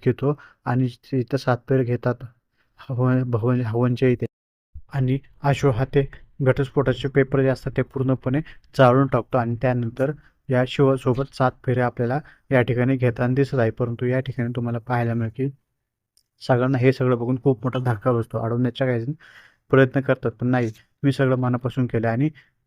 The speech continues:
प्रत्येक फेरी घेत असताना तो शिवाची माफी मागत असतो, "मी कोणतेही वचन निभावलं नाही." आणि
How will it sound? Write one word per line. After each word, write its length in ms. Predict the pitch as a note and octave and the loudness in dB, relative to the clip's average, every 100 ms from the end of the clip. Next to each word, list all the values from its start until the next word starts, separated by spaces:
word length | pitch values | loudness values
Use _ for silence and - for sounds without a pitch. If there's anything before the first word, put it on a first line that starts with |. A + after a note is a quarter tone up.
| _ - | _ -6
प्रत्येक 420 | C3+ - D#3 D3 | -6 -2 -2 2
फेरी 260 | D3 C#3+ | 4 4
घेत 180 | C#3 C3 | 4 2
असताना 380 | B2+ - A#2+ C#3+ - _ - | 0 0 -4 -4 -8 _ -2
तो 100 | C#3 | -2
शिवाची 400 | C3 C3+ B2 - | 0 0 -2 -2
माफी 300 | B2+ A#2+ - | -2 -2 0
मागत 320 | B2+ B2 B2+ | 0 0 0
असतो, 400 | B2+ - - C#3 - _ | -2 -4 -6 -8 -10 _
"मी 100 | C3+ | -4
कोणतेही 400 | B2 C3 B2 C3 | -2 0 0 2
वचन 300 | C3 B2 C3+ | 2 2 0
निभावलं 420 | C3+ A#2 B2 A#2+ A#2 | 0 2 2 2 0
नाही." 160 | B2+ | -2
आणि 240 | C3+ B2 | -2 -2